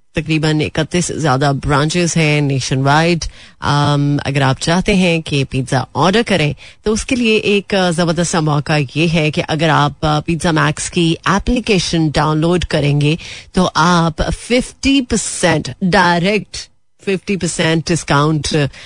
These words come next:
अम, मिलेगा आपको। और चाहे तो आप वेबसाइट विजिट कर सकते हैं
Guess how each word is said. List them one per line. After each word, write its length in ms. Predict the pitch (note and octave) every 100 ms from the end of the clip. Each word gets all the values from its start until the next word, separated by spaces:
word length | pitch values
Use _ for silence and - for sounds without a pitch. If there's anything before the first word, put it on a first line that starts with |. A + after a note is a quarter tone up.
| - -
अम, 540 | C3+ D3 C#3 C#3 C3+ - C3+
मिलेगा 400 | D3 D3 D3+ C3+
आपको। 380 | C3+ - G#3 - - -
और 560 | - C3 D3 D3+ D3+ D3
चाहे 280 | D#3+ F#3+ A3+
तो 100 | A3+
आप 140 | F#3+
वेबसाइट 460 | F#3+ G3+ A#3 G#3 G3
विजिट 280 | F#3 F3+ -
कर 160 | E3
सकते 340 | D#3 F3 - D3+
हैं 560 | D#3 D3+ D3+ D3 C#3+